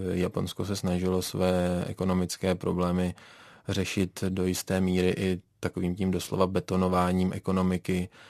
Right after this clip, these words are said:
Takže vidíte všude, že se pracuje na těch silnicích a i když jdete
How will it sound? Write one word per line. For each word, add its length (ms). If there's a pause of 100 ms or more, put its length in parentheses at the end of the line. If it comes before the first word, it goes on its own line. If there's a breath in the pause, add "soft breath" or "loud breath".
(240 loud breath)
Takže 640
vidíte 520
všude, 520
že 140
se 140
pracuje 540
na 120
těch 200
silnicích 680
a 120
i 120
když 220
jdete 360